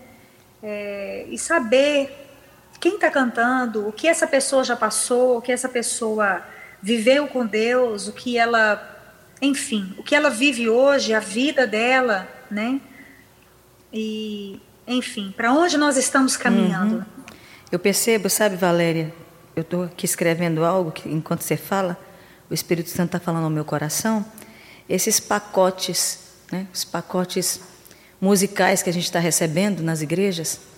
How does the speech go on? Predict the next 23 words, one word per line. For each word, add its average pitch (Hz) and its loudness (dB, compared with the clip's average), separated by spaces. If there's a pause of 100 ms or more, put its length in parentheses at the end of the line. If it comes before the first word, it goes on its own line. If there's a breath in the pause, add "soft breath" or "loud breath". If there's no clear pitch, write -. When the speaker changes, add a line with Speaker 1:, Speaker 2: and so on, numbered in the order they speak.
(420 soft breath)
Speaker 2:
bem 196 4
embaladinho 196 2
como 156 -2 (260)
gospel, 160 0 (840 soft breath)
e 180 0
que 185 -2
não 165 -2
tá 170 -4
tendo 170 -2
nenhum 175 2
efeito. 175 -2 (1500 soft breath)
E 170 2
a 165 4
igreja, 170 4
ela 165 0
tá 170 -4
sendo 180 0
afetada, 151 -4 (960 soft breath)
né? 170 -2
E 165 4
a 175 6
gente 190 0
percebe, 208 0